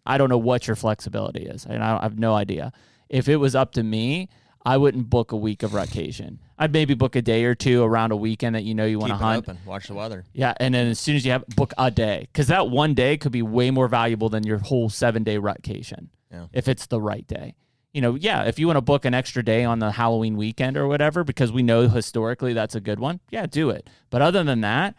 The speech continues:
Speaker 1: just wait, man. And when you see that front coming, you say, Hey, I'm gonna take Thursday, Friday, and you're gonna hit the right two days, and it, it could be way better than a full
Speaker 2: Well,
Speaker 1: week of hunting.
Speaker 2: even on a given day, I mean,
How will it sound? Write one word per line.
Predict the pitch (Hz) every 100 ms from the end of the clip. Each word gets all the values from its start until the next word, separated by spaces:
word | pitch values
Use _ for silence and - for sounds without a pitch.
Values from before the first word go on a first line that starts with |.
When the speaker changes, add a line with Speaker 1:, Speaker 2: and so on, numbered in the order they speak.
| _ _
Speaker 1:
just | 165 -
wait, | 127 139 113
man. | 110
And | 110
when | 113 131
you | 165
see | -
that | 165 139
front | - 151 143
coming, | 151 165
you | 127
say, | 120 113
Hey, | 135 117 _ _ -
I'm | 143
gonna | 160
take | - 120
Thursday, | 127 123 113
Friday, | 110 120 117 110 107
and |
you're | 117
gonna | 113 113
hit | 107 131 -
the | 117
right | 104 127 135
two | - 139
days, | 123 123 110 107 -
and | 135 127
it, | 123 _ -
it | 147
could | 151 135
be | 131
way | 120 131
better | 117 120 120
than | 107 101
a |
full | - 113
Speaker 2:
Well, | 101
Speaker 1:
week | 104
of | 110
hunting. | 104 95 180
Speaker 2:
even | 202 196
on | 107
a | 95
given | 127 123 95
day, | 101 101 95
I |
mean, | 92 92